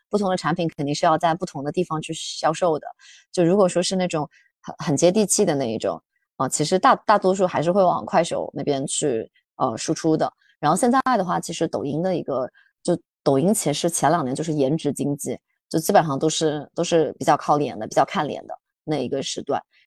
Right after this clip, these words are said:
就不同的一个产品肯定是往不同的地方去输出的。然后我们在一开始去给达人做定位的时候，给这个I P做标签、贴标签的时候，也会考虑到，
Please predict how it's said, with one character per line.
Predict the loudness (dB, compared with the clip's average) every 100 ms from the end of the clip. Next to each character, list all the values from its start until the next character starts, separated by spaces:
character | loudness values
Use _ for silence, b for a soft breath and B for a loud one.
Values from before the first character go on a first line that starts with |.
| _
就 | 2 2
不 | 2
同 | 0 -2
的 | 0
一 |
个 | 0
产 | -2 -8
品 | -8
肯 | -8 -8
定 | -2
是 |
往 | -2 -2
不 | -6
同 | -6
的 |
地 | -6
方 | -8 -10
去 |
输 | -10 -12 -12
出 | -10 -8
的。 | -10 b b -12
然 | -2
后 | 0
我 |
们 | 2
在 | 0 -2 -6 _
一 | -8 -4
开 | 2 2
始 | 2 -6 -6
去 | -6 -2 -2 -4 b b -2
给 | 0 0 -6 -6
达 | 0 2
人 | 2
做 | 0
定 | 0 0
位 | 0
的 | 0
时 | -6 -8
候， | -10 -10
给 | -8
这 | -6
个 | -4
I | -6
P | -6
做 | -2
标 | 2 2
签、 | 2 -2 -2
贴 | 0
标 | 2 0
签 | -2 -2
的 | -4
时 | -8
候， | -10 -12 b b -8
也 | -2
会 | -2
考 | -2 -8
虑 | -6 -4
到， | -4